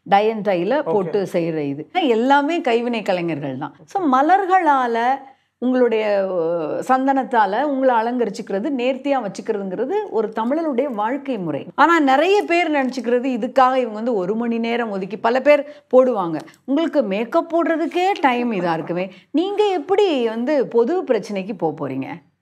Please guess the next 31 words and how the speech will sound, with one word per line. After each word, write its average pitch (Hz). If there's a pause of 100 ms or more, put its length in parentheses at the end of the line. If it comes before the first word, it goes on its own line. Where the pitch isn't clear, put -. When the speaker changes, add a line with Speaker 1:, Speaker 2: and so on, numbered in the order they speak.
(200)
Speaker 1:
உங்களுக்கு 269
என்ன 311
அதுல 262
பிரச்சனை? 180 (220)
நான் 190
ஒரு 202
பொது 233
பிரச்சனைக்கு 269
ஆறு 233
மணிக்கு 262
போனா 269
நான் 320
நாலரை 320
மணிக்கு 339
எஞ்சிட்டு 220
போறேன். 156 (220)
நான் 277
என்னை 277
நேர்த்தியாக 247 (180)
இத 170 (640)
வெளிப்படுத்துவது, 185
கலை 220
உணர்ச்சியோட 196
வெளிப்படுத்துறதுங்கிறது 160 (420)
எனக்கு 339
ரொம்ப 262
பிடிச்சி. 277
இதை 233
யாருக்காகவும், 269
Speaker 2:
ம், -
ம். -